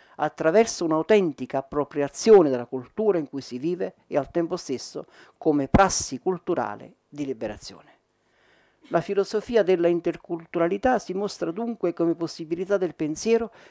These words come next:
che si confronta con il mondo attuale, quello della globalizzazione,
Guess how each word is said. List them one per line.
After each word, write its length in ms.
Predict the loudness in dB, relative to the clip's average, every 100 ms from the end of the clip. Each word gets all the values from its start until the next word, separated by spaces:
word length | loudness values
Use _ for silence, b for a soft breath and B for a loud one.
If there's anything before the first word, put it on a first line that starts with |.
| B
che 120 | -2
si 180 | 0 2
confronta 580 | 2 4 6 4 2 0
con 160 | 0
il 100 | 0
mondo 300 | 0 0 0
attuale, 580 | -4 0 0 0 -2 -12
quello 300 | 0 0 2
della 240 | 0 0 2
globalizzazione, 1080 | 2 4 2 0 -2 -6 -4 -4 -6 -14